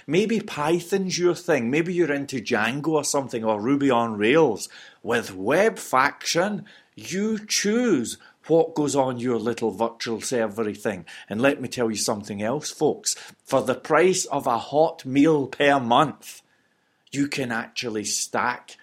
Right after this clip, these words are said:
multiple websites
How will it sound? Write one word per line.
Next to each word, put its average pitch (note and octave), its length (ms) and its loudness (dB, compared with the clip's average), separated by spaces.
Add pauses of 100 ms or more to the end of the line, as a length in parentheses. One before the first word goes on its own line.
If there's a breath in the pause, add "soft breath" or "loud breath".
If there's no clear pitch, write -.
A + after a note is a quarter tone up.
(180 soft breath)
multiple B2+ 1160 -2
websites A2+ 920 -4